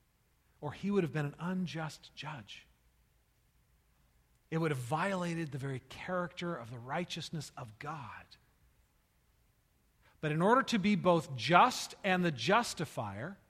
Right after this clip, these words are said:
he punished his son in our place. In other words, he absorbed the offense, even though he was the one who was offended.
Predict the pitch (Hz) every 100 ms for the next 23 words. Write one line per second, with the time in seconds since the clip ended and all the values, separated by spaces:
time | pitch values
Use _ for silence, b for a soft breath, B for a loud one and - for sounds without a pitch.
0 | _ _ _ _ _ _ _ _ _ _
1 | _ _ _ _ _ _ _ _ - 151
2 | 180 170 - - 160 - 180 160 117 120
3 | 139 127 120 - - - - - _ _
4 | _ _ _ _ _ _ _ _ _ _
5 | - 151 165 160 - 220 175 170 120 139
6 | 185 147 117 113 - 147 127 - 135 208
7 | - - B B - 170 175 165 131 190
8 | 170 135 143 139 156 147 151 131 147 139
9 | 123 92